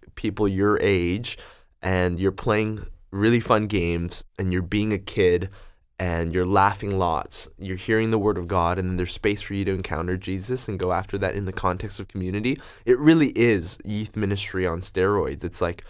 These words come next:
you get to see often what you would see in one year of doing youth ministry if you're just part of a youth group, uh, you know, maybe as a small group leader or whatever, weekly in a whole school year,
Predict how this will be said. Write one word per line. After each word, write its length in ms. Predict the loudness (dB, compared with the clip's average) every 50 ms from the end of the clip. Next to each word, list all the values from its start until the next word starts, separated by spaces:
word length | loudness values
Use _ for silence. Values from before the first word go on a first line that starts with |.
| -20 _ _ _
you 160 | -2 0 6
get 220 | 6 6 6 6 2
to 100 | -4 -4
see 240 | -2 0 0 2
often 540 | 4 4 4 4 2 -2 -2 -2 -2 0 0
what 140 | 0 -2 -2
you 120 | -2 -2
would 180 | 0 -2 -2 -4
see 300 | -6 -6 -4 -2 0 0
in 180 | 0 0 2 2
one 260 | 2 4 4 2 2
year 500 | 0 0 2 2 4 4 4 4 2 0 -6 -16 -20 _ -10
of 140 | -8 -4
doing 200 | -2 0 0 0
youth 220 | 0 -2 -2 -4 -4
ministry 400 | -4 -2 -2 -4 -2 -2 -4 -2
if 100 | -2 -2
you're 100 | -2 -2
just 200 | -2 -4 -8 -4
part 200 | 0 0 2 2
of 140 | 2 0 0
a 80 | -2 -2
youth 280 | -2 -4 -4 -6 -6
group, 300 | -4 -4 -2 -4 -4 -6 -14 -20 -20 _ _ _ -12
uh, 240 | -12 -10 -10 -12 -14 -14 -10
you 120 | -6 -4
know, 100 | -4 -2
maybe 280 | -2 -2 -2 0 0 0
as 160 | 0 0 -4
a 60 | -8
small 280 | -6 -2 0 0 0 0
group 180 | -2 -6 -4
leader 240 | -4 -2 0 0 0
or 60 | 0
whatever, 440 | 2 2 2 0 0 -2 -2 -4 -4
weekly 640 | -2 -2 -2 -4 -4 -4 -2 -2 -2 -2 -2 -6 -8 -10 -10
in 100 | -6 -4
a 60 | -4 0
whole 200 | 2 2 2 2
school 400 | 2 -4 -2 2 4 6 6 6
year, 340 | 4 2 0 0 -2 -2